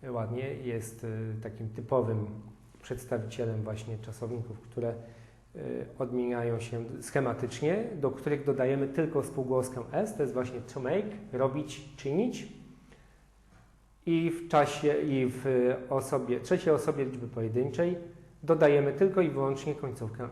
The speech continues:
S. Czyli he makes, on robi, she makes, ona makes something, coś robi, it makes, ono robi. Tutaj widzimy, dodajemy E S, E S i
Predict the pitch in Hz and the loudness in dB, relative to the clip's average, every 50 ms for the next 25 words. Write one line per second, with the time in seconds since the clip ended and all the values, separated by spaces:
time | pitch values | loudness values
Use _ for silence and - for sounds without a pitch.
0 | - - 110 104 101 - - - - - - - - - - - - 135 120 110 | -8 -8 -6 -6 -6 -8 -10 -14 -16 -18 -20 -20 -20 -20 -12 -4 0 0 0 0
1 | - - - - 202 208 185 151 151 180 190 - - - - - - - - - | -2 -4 0 4 6 6 8 8 6 6 4 2 -4 -10 -10 -12 -14 -16 -18 -20
2 | - - - - 143 127 120 113 110 107 104 104 101 113 143 196 233 214 - - | -20 -20 -8 -2 0 0 2 2 0 0 0 -2 -2 -2 -2 -2 -2 -2 -4 -8
3 | - - - - - - - - - - 214 208 170 139 143 170 196 - - - | -12 -14 -16 -18 -16 -14 -14 -4 0 2 4 4 6 6 4 4 2 0 -4 -8
4 | - - - - - - - - - - - - - - 139 135 120 117 113 110 | -10 -12 -14 -16 -18 -20 -20 -20 -20 -20 -20 -2 4 6 6 6 6 4 2 0
5 | 107 110 - - - - - - - - - - - - - - 110 101 98 - | -2 -4 -8 -10 -14 -16 -18 -20 -20 -20 -20 -20 -20 -18 -12 -10 -8 -8 -8 -8
6 | - - - - 117 110 104 110 - 113 110 104 - - 113 104 - 110 110 120 | -12 -10 -6 -4 -4 -4 -4 -6 -8 -8 -8 -8 -10 -12 -12 -10 -4 -2 0 0
7 | 123 147 180 123 123 - - - - - - - - - - 190 180 185 190 - | 0 0 0 -2 -2 -4 -10 -14 -16 -20 -20 -20 -20 -2 4 8 8 8 8 6
8 | - - - - - 135 131 127 123 120 120 120 - - - - - - - - | 4 -2 -6 -8 -6 -2 2 2 4 4 2 0 -4 -8 -10 -12 -14 -16 -18 -20
9 | - - - - - - - - - - - - - 143 135 131 127 120 123 123 | -20 -20 -20 -20 -20 -20 -20 -20 -20 -20 -10 0 2 4 4 6 6 4 6 6
10 | 120 113 - 107 110 120 - - - - - - - - - - - - - - | 4 4 2 0 -4 -6 -8 -10 -14 -16 -18 -18 -20 -20 -20 -20 -20 -20 -20 -20
11 | - - - - - - 247 254 247 208 180 175 175 196 185 175 175 165 165 160 | -20 -20 -20 -16 -6 -4 0 4 4 4 4 4 6 6 6 6 6 6 6 6
12 | 160 156 151 156 - 156 175 202 208 202 160 180 196 185 - - - - 139 143 | 6 4 2 2 4 4 4 6 6 4 4 2 2 2 -2 -6 -4 -4 -2 -2
13 | - 135 139 - - - 147 139 | 0 0 0 -2 -2 -6 -8 -8